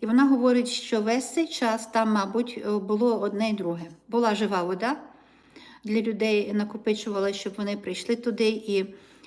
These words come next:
ну, здається, що там було пекло, бо там було темно. <clears throat> Так? Але я, е, скажу вам, що темрява,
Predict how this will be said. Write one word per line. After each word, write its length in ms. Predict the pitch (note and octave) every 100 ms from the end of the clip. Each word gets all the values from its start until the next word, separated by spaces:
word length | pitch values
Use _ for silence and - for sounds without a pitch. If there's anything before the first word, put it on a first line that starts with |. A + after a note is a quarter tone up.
| -
ну, 400 | A3 A#3+ G3 - - - -
здається, 480 | G#3+ A#3 A#3 C#4+ C#4
що 120 | -
там 160 | B3 A#3
було 160 | A3
пекло, 400 | G#3 F#3 G#3+ C#4+
бо 100 | B3
там 200 | A#3 G3
було 160 | G3 F3+
темно. 680 | F#3 E3 F#3 F3+ A#3+ D4+ - - - _ -
<clears throat> 280 | D4+ C4+ - - - -
Так? 240 | G#3 A#3+ - - - - A#3
Але 220 | - A3 B3+
я, 480 | B3 A#3+ A#3 A3+ G3 - - G3 G3+
е, 40 | G3+
скажу 300 | - A#3 C4
вам, 180 | A3
що 220 | G#3+ - G#3+
темрява, 680 | A#3+ C#4 D4 A#3 F3+ F3